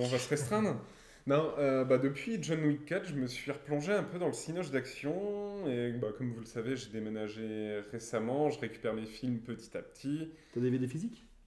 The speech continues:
Speaker 1: Ouais.
Speaker 3: Ouais, ok.
Speaker 1: Ouais, ouais, ouais. Blu-ray, D V D, tout ça.
Speaker 3: Incroyable.
Speaker 1: Et là, j'ai remis la main sur, euh, trois raretés. On parlait de John Woo tout à l'heure, John Woo.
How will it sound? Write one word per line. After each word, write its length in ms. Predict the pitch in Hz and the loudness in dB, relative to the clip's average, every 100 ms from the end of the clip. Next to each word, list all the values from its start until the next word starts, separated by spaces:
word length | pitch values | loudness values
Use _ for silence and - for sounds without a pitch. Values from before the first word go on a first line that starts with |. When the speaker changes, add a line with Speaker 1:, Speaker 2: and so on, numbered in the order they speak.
| - | -14
Speaker 1:
Ouais. 140 | 131 135 135 | -2 0 0
Speaker 3:
Ouais, 100 | 160 185 - | -2 -6 -8
ok. 80 | 95 | -4
Speaker 1:
Ouais, 60 | |
ouais, 340 | 120 107 104 104 | -2 0 0 -2
ouais. 100 | 101 - - | -4 -8 -14
Blu-ray, 500 | 123 110 113 113 113 | -12 -8 -2 0 0
D 80 | 107 | -2
V 120 | 107 | -4
D, 180 | 107 113 | -4 -4
tout 80 | - | -6
ça. 140 | 131 | -2
Speaker 3:
Incroyable. 240 | 127 120 | 0 2
Speaker 1:
Et 40 | 127 | 2
là, 40 | |
j'ai 320 | 127 - 120 | 0 -2 -4
remis 180 | 117 127 | 0 2
la 100 | 131 | 4
main 140 | 131 147 | 4 2
sur, 340 | 143 131 110 | 0 -4 0
euh, 160 | 113 110 | 0 0
trois 240 | - 165 | -4 -2
raretés. 480 | 160 147 - 131 139 180 - - - - | 0 -2 -2 -2 -2 -4 -14 -20 -20 -12
On 100 | 123 | -8
parlait 240 | 117 110 120 | 0 0 0
de 80 | |
John 240 | 120 123 117 | -2 0 2
Woo 200 | 131 147 | 2 2
tout 200 | 147 - | -2 -2
à 60 | |
l'heure, 260 | 113 127 120 101 92 | 0 0 -2 -6 -8
John 180 | 107 104 | -6 -4
Woo. 240 | 110 120 | -2 -2